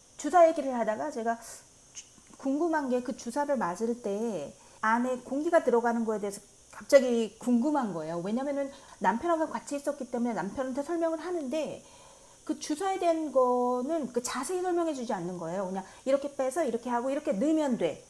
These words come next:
그래서 조금 그 공기가 들어가면 안 되니까 그 부분이 조금 저같이 초보인 사람들은 무섭잖아요. 그래서 짧게 질문을 하려고 "공기가 들어가는 거는 걱정할 필요가 없니?"라고 대-,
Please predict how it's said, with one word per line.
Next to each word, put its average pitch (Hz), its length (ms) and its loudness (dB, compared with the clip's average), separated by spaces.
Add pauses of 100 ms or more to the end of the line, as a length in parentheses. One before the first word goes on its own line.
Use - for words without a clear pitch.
그래서 294 420 -2
조금 294 340 -8 (160)
그 240 680 -4
공기가 302 340 0
들어가면 262 300 6
안 196 100 -2
되니까 214 280 -4
그 240 140 -4
부분이 240 320 -2
조금 196 380 -6 (440)
저같이 233 380 -4
초보인 330 460 0
사람들은 196 680 -4
무섭잖아요. 180 460 -8
그래서 170 120 -18
짧게 294 300 -6
질문을 254 420 -2
하려고 202 560 -4 (180)
"공기가 339 420 2
들어가는 262 540 -2
거는 214 440 0
걱정할 254 420 -4
필요가 320 300 -2
없니?"라고 214 960 0
대-, - 100 -14